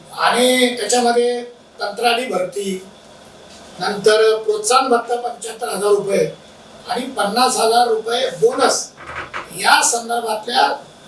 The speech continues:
सुरस कहाण्या ऐकायला मिळतात. पंच्याहत्तर हजार रुपये दिले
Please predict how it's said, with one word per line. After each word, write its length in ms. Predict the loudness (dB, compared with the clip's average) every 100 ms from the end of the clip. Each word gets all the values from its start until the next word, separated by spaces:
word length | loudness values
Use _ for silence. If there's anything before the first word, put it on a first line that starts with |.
| -10 0
सुरस 560 | 4 4 2 2 -2
कहाण्या 320 | -4 -6 -6
ऐकायला 360 | -8 -6 -8 -6
मिळतात. 360 | -10 -10 -10 -12 -14 -20 -20 -20 -20 -18 -6
पंच्याहत्तर 500 | -4 2 4 4 4
हजार 260 | 4 4 4
रुपये 180 | 0 0
दिले 300 | 2 4